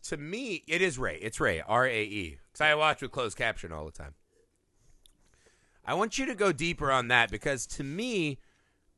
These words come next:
I watch it as he sees his ex-wife, obviously, right? So he sees this cartoon caricature of a woman who's sexually deviant and out of control,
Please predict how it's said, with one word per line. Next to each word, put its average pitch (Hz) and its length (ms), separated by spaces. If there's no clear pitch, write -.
I 226 520
watch 147 440
it 143 160
as 131 300
he 151 260
sees 160 300
his 123 180
ex-wife, 123 640
obviously, 76 540
right? 82 300
So 185 240
he 196 260
sees 247 340
this 185 180
cartoon 202 640
caricature 175 720
of 139 160
a 131 80
woman 139 380
who's 135 200
sexually 135 560
deviant 127 400
and 123 80
out 120 160
of 117 60
control, 123 560